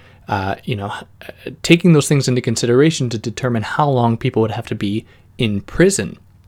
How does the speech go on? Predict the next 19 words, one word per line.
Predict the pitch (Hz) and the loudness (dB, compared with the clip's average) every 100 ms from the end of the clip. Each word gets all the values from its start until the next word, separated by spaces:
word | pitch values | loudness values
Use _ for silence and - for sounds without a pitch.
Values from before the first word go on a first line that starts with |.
| _ - - _ _ | _ -20 -20 _ _
which | 135 - | -2 0
had | 151 | 0
a | 131 | 0
very | 110 - 147 160 139 | 0 2 4 4 2
interesting | 123 - 120 - 107 | -2 -2 -2 -2 -6
effect | 104 139 135 - | -4 -4 -4 -6
for | 110 | -8
Foucault, | - 107 117 110 127 - - - | -6 -6 -4 -4 -4 -10 -20 -8
and, | - 117 | 0 4
uh, | 117 | 2
one | - - - 123 139 151 | 0 -10 -4 2 2 4
that | 131 | 4
I | 123 | 4
will | 117 | 2
say | - 131 | 2 2
right | 120 117 | 4 2
off | 113 - | 0 -4
the | 117 | -4
bat | 147 135 - | 0 0 -2